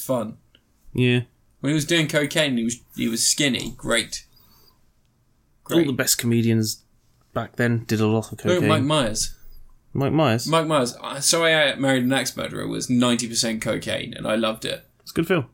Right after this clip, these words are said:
Speaker 1: And then he made The Love Guru.
Speaker 2: Yeah.
Speaker 1: Zero percent
Speaker 2: Yeah.
Speaker 1: cocaine.
Speaker 2: I remember when he was on Whack-A-Day back in, when I was a kid.
Speaker 1: What, what was Whack-A-Day?
Speaker 2: There was a T V show in the morning presented by Tilly, Ma-, Timmy Mallet.
Speaker 1: Yeah.
Speaker 2: It was called Wide Awake Club. That's
Speaker 1: Yeah.
Speaker 2: what Whack-A-Day was.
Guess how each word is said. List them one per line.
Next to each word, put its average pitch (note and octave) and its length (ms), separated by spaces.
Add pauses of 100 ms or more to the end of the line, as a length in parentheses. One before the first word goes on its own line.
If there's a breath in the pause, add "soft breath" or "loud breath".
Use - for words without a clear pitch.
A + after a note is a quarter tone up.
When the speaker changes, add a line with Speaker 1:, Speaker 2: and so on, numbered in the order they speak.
(260)
Speaker 1:
And B2 140
then B2 80
he A#2+ 60
made A#2+ 200
The A#2+ 60
Love A#2+ 240
Guru. - 320 (220)
Speaker 2:
Yeah. A2 340
Speaker 1:
Zero A#2+ 360
percent - 300
Speaker 2:
Yeah. G2+ 140
Speaker 1:
cocaine. G#2 360 (1400)
Speaker 2:
I - 40
remember A2 220
when G#2 100
he G#2 40
was G#2+ 80
on A2 160
Whack-A-Day G#2+ 460 (280)
back G#2+ 180
in, A2 280
when A2 100
I A2 40
was A2 80
a A#2 40
kid. A#2 240 (560)
Speaker 1:
What, C3+ 160
what A#2+ 80
was B2 200
Whack-A-Day? B2+ 480
Speaker 2:
There C#3+ 100
was C#3+ 80
a C#3+ 40
T E3+ 200
V E3+ 140
show G#2+ 220
in G#2+ 60
the A2 60
morning B2 220
presented G#2+ 280
by A2+ 100
Tilly, A2 240
Ma-, A#2 140
Timmy A#2+ 260
Mallet. A#2+ 300 (260 soft breath)
Speaker 1:
Yeah. B3+ 120
Speaker 2:
It A#2 60
was A#2 100
called G2+ 200
Wide A2 240
Awake A#2 260
Club. - 260 (220)
That's - 160
Speaker 1:
Yeah. G#2 60
Speaker 2:
what - 100
Whack-A-Day A2+ 360
was. A2+ 260